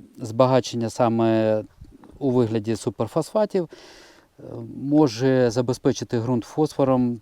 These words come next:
доволі тривалий період. Тому восени, якщо є можливість, вносьте суперфосфат в ґрунт під перекопування з розрахунку сорок-шістдесят грамів на квадратний метр.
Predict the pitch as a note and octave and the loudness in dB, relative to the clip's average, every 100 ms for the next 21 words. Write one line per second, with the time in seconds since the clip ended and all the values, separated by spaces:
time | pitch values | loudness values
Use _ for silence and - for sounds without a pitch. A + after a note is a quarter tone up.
0 | - A#2+ B2 B2 - B2 B2 A#2 A#2 - | -4 0 0 0 0 0 2 2 0 0
1 | B2 C3+ B2+ G#2+ - A2+ B2+ A#2 A#2 - | 2 2 2 0 -2 -2 0 0 -2 0
2 | D3 F#3 D#3+ - C3 A#2+ A2 A2+ G#2 D3+ | -2 0 -2 -2 0 0 0 -2 -2 -2
3 | G#3 F#3+ - A2 G#2 B2 C#3 A2+ - C3+ | -2 -4 -8 -12 -2 2 2 2 -4 -6
4 | A2+ - - - - C3+ - G#2+ A#2 - | -6 -8 -20 -20 -4 -2 -2 -4 -6 -2
5 | A2+ G#2 F#2+ D#3 G3 - - C#3 - C3+ | -2 -2 -2 -2 -4 -8 -6 -6 -4 -2
6 | B2 A#2+ - - F#3 F#3 E3 D#3+ B2+ A2 | 0 -2 -2 -2 0 2 2 0 0 -2
7 | A#2+ A#2 - E3+ D#3+ - - - - - | -2 -4 -4 0 0 -2 -12 -16 -20 -20
8 | - _ - - F3 E3 C3 - A#2 A#2+ | -20 _ -8 0 2 2 -2 -6 -8 -8
9 | - D#3 A#2 C#3+ C#3+ A#2+ A#2 - B2 C3+ | -4 -2 -2 -2 -2 -2 -4 -4 -2 0
10 | B2+ C3+ A#2+ G2+ - - | 0 0 0 -2 -4 -6